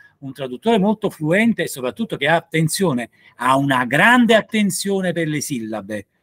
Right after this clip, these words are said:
per questo dicevo, eh, contrariamente all'inglese, l'inglese appunto non ha attenzione per la sillaba, ha attenzione per l'accento di frase, invece, eh, il buon Dylan Thomas quando leggeva faceva sentire tutte le sillabe.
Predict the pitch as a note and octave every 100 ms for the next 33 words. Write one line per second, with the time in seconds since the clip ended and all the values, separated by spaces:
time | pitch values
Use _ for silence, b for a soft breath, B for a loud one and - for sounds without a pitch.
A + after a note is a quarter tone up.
0 | _ A#2 - G#3 F#3 C#3 B2 C#3 B2 B2+
1 | A#2 _ _ _ C#3 C3 B2+ B2 B2 B2
2 | B2+ - _ _ - D#3+ F3+ E3+ A#3+ G#3+
3 | F3+ E3+ C#3+ A#2 - C3+ E3+ _ _ _
4 | - C#3+ F3+ D#3+ C3 F3 D#3 C3 C#3 F3+
5 | E3 D#3 C#3+ A#2+ - C3+ A#2 A#2 A2+ G#2
6 | B2 G2+ G2+ G2+ G2+ _ - C3 - C3
7 | A#2+ D#3 C3 C3 C3 - E3 D3+ B2+ A#2+
8 | B2 G2 - C3 D#3 B B B - A3+
9 | A3+ F3 - C#3+ F#3+ - D#3 E3+ E3 G3
10 | A3+ E3 F#3+ A3 F#3 D#3 C3+ - F#3 G#3
11 | F#3 G3 D#3+ A3 F#3+ E3 D3 F3 D#3+ E3
12 | D3+ E3 G#3+ G#3 F#3 C#3 A2 F#2 - -